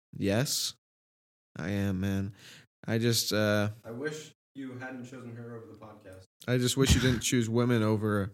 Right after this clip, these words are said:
Speaker 1: the podcast, I'm not gonna lie. It is a shame that we have to get rid of you.
Speaker 3: Yeah.
Speaker 1: But what are you gonna do?
Speaker 3: I don't know.
Speaker 1: I do know.
Speaker 3: What?
Speaker 1: We're gonna kick you off.
Speaker 3: Okay.
Speaker 1: We're not gonna kick you off. There comes a time when you just have to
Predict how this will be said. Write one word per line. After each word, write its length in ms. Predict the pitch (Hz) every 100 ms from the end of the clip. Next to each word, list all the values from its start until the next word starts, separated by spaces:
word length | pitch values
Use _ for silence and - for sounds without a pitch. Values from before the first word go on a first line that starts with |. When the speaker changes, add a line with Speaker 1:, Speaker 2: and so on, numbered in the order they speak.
| - _ _ _ _
Speaker 1:
the 60 | -
podcast, 640 | - 113 110 120 104 -
I'm 80 | 110
not 160 | 104 104
gonna 160 | 101
lie. 220 | 98 101 101 104
It 80 | 113
is 120 | 113
a 60 | 113
shame 320 | - 113 107
that 80 | 104
we 100 | 107
have 140 | 104
to 80 | 107
get 100 | 90
rid 200 | 101 101
of 100 | 98
you. 240 | 101 98 101 _ -
Speaker 3:
Yeah. 260 | 95 95 90 - - - - -
Speaker 1:
But 80 | 127
what 100 | 160
are 40 |
you 100 | 160
gonna 100 | 123
do? 220 | 113 104 104 - _ -
Speaker 3:
I 100 | 98
don't 160 | 104 95
know. 200 | 92 98 95 - - - - - - - - _ _ - _ - -
Speaker 1:
I 160 | 135
do 180 | 135 120
know. 220 | 110 98 95 _ -
Speaker 3:
What? 300 | 90 92 85 - -
Speaker 1:
We're 100 | 120
gonna 140 | 113
kick 220 | - 113
you 100 | 120
off. 160 | 101 104 _ - - -
Speaker 3:
Okay. 260 | - 123 135
Speaker 1:
We're 40 |
not 100 | 147
gonna 120 | 190 -
kick 200 | 131 127
you 100 | 110
off. 160 | 110 - - -
There 100 | 156
comes 200 | 214 214
a 40 |
time 560 | 185 156 143 139 127 120
when 160 | 127 127
you 100 | 127
just 180 | 123 123
have 180 | 120 117
to 400 | 120 110 110